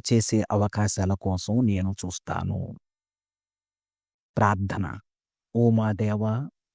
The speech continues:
నీవు మా ప్రతి ఒక్కరి పట్ల చూపుతున్న శ్రద్ధను బట్టి నీకు కృతజ్ఞతలు.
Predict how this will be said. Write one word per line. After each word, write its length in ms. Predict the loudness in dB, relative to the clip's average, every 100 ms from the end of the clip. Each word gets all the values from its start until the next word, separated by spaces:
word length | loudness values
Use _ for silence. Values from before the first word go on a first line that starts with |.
| _ _ _ 4
నీవు 300 | 8 8 8
మా 200 | 6 4
ప్రతి 320 | 2 -4 -2
ఒక్కరి 360 | -2 0 0 0
పట్ల 420 | 0 -2 0 0 0
చూపుతున్న 560 | -4 -2 -2 -2 0
శ్రద్ధను 540 | -2 -4 -4 -2 0 0
బట్టి 420 | -2 -6 -8 -2
నీకు 320 | -2 -2 -6 -10
కృతజ్ఞతలు. 720 | -8 -6 -6 -10 -10 -12